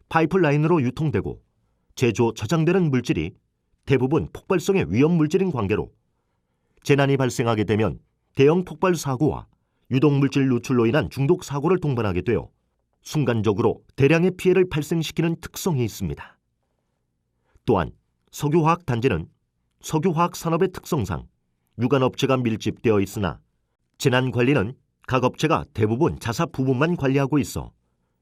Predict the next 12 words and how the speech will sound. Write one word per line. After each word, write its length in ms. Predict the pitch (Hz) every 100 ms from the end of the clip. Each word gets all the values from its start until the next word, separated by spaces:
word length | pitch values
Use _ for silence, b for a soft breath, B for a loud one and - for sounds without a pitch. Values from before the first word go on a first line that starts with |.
| _ -
일개 260 | 139 131
업체에서 440 | 151 139 165 160 160
사고가 380 | - 123 180 175
발생되면 600 | 156 156 143 151 78 - _ _ _ _ -
인접 320 | 131 135 151
사업장의 540 | - 160 156 180 185
피해로 260 | - 190 185 185
확대되며 540 | - 185 160 90 58 - _ _ _ _ _ _
사고 340 | - 131 127 139
정보에 340 | 131 131 135
대한 220 | 131 131
무지로 440 | 127 117 127 123